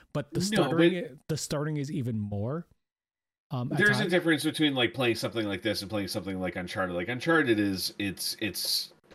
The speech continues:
Speaker 2: it, it's generated the same way every time you play it. The enemies are in the same places every time you play it. Whereas this is, you have to be ready. You have to,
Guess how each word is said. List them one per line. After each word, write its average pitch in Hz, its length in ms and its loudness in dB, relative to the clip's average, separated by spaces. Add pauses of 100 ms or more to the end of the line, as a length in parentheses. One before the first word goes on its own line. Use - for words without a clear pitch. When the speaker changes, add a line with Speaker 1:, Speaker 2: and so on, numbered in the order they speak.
(100)
Speaker 2:
it, 107 260 0
it's 107 240 -2 (1300)
generated 131 600 4
the 107 60 -4
same 110 300 0
way 101 220 0
every 90 200 -4
time 90 240 -8
you 85 100 -10
play 87 300 -6
it. 76 80 -14
The 92 120 -6
enemies 98 440 -4
are 95 120 -4
in 92 60 -4
the 92 60 -6
same 98 280 -4
places 85 440 -6
every 85 200 -6
time 82 200 -10
you 78 80 -12
play 82 240 -4
it. - 80 -8 (500)
Whereas 123 280 4
this 160 300 4
is, 98 180 -2
you 127 140 4
have 107 340 0
to 107 80 -6
be 92 240 -2
ready. 92 320 -2
You 90 220 -6
have 107 300 -4
to, 104 120 -6